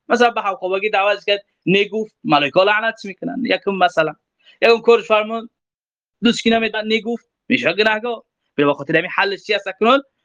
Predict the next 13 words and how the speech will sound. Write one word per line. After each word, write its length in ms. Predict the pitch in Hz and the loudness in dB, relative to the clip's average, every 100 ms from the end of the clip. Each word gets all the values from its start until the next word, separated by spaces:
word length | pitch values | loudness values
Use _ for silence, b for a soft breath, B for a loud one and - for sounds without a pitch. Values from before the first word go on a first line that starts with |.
| _ _ | _ _
هیچ 240 | - 247 | 0 0
کی 60 | 190 | -2
دوست 240 | 170 175 | -2 0
نداشت. 340 | 160 143 123 - - | 0 2 0 -4 -2
من 140 | 226 | 0
نمی‌گم 300 | 320 202 170 | 0 -2 -2
که 100 | 170 | -2
با 180 | 147 147 | 0 2
هم 180 | 170 156 | 0 0
رمانتیکی 560 | 139 147 139 147 - 170 | 0 2 0 -4 -4 0
زندگی 360 | 156 135 143 | 2 2 0
کنن، 220 | 143 139 | -2 -2
یعنی 240 | 123 127 | -2 -4